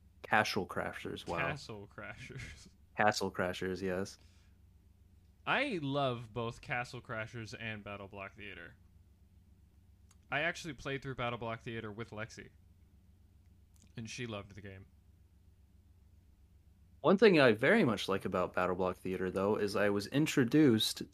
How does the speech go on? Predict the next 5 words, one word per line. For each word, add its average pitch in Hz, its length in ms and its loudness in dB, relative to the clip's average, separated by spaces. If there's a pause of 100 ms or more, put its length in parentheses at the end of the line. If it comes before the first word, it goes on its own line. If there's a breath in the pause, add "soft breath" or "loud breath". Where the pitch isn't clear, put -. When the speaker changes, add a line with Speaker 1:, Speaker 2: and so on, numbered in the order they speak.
(100)
Speaker 1:
to 117 640 6 (100)
a 101 580 6 (2250)
very 117 460 4
funny 110 400 -2
guy. 101 420 0